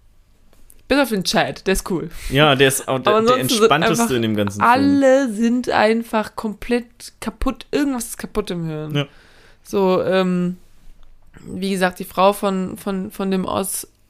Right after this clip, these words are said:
Speaker 1: Osborn, ähm, ist halt
Speaker 2: Katie.
Speaker 1: auch so, Katie, okay. Ist halt auch so, „Hä, warum hast denn du jetzt, ähm, gekündigt? Was soll der Scheiß?“ Und interessiert das überhaupt auch nicht.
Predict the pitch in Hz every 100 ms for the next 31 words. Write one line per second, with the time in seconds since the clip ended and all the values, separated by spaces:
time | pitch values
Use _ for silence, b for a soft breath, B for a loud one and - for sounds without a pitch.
0 | - - 196 170 165 180 180 185 202 226
1 | 247 b b b b b b - - 185
2 | 180 202 127 180 180 - 180 175 170 180
3 | - - _ - _ _ _ _ _ _
4 | _ _ _ _ - - 196 - - -
5 | 185 196 190 - - B B B 196 190
6 | 170 180 190 180 202 208 196 196 202 220
7 | 196 190 185 - 185 185 180 180 175 170
8 | - 196 - 226 269 226 170 180 214 190
9 | 175 165 156 185 - - B B 185 -
10 | 175 190 226 220 214 170 175 202 - 180
11 | 165 180 226 -